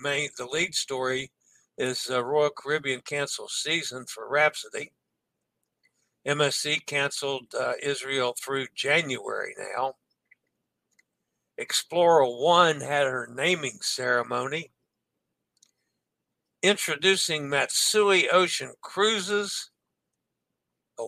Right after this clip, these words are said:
weather update, and lots more here at eleven o'clock this morning. Today, folks, is National Yorkshire Pudding Day.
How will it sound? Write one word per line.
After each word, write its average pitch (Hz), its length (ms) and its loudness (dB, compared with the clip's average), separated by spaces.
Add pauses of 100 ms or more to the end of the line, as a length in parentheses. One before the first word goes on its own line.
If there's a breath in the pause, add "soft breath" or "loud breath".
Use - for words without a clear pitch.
(140)
weather 202 300 6
update, 185 560 2
and 131 80 -10
lots 180 340 0
more 156 220 -2
here 165 180 0
at 123 80 2
eleven 151 400 0
o'clock - 640 -2
this - 260 -16
morning. 139 340 -2 (1900)
Today, 208 320 6
folks, 202 500 4
is 151 380 -2
National 202 720 0 (200)
Yorkshire 185 640 -2 (180)
Pudding 156 460 -8
Day. - 220 -8